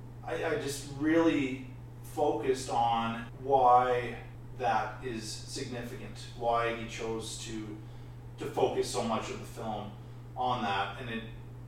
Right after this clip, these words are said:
and it just, it comes down to, to me thinking about it,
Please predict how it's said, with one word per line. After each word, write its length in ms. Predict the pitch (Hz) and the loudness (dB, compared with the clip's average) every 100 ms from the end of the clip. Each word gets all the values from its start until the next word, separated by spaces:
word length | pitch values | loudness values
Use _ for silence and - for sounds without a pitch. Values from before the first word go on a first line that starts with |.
| - | -10
and 100 | 131 | -8
it 40 | |
just, 300 | - 143 - | -6 -4 -4
it 260 | 127 151 - | -6 -6 -8
comes 200 | 160 147 | -6 -6
down 280 | 147 135 135 | -2 0 0
to, 340 | 131 127 117 117 | -2 -2 -4 -4
to 160 | 120 | -8
me 320 | 120 117 110 104 | -6 -4 -4 -4
thinking 260 | - 120 | -10 -8
about 220 | 113 107 | -4 -2
it, 60 | 107 | 0